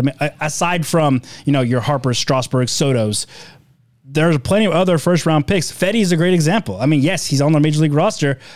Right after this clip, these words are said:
but that's a former first round pick that should be a frontline starter and is not. And he is a mediocre starter at best. So that's another process that the Mike Rizzo has to get better at. We know that they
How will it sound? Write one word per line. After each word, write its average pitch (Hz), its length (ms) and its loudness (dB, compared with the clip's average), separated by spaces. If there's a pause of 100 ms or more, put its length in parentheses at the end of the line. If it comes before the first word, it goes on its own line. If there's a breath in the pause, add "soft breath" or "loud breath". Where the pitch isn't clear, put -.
but 127 80 0
that's 180 100 -2
a 180 40 -2
former 214 220 2
first 202 240 0
round 170 200 2
pick 202 220 -2
that 147 200 -2 (440)
should 202 180 0
be 220 100 2
a - 20 2
frontline 175 380 0
starter 156 400 2 (180 loud breath)
and 151 140 0
is 117 120 -2
not. 123 280 -2 (260 loud breath)
And 131 220 0
he 156 160 2
is 139 300 -2
a 131 40 0
mediocre 160 500 2
starter 135 220 0
at 117 220 -2
best. - 280 -6 (220 loud breath)
So 147 220 0
that's 160 200 0
another 165 480 2 (200)
process 156 460 0
that 131 360 -4
the 143 80 0
Mike 135 180 2
Rizzo 135 240 0
has 139 260 -4
to 139 100 -4
get 120 200 -2
better 156 280 2
at. 123 180 -2 (300 loud breath)
We 131 80 0
know 147 120 2
that 139 160 0
they 135 300 -2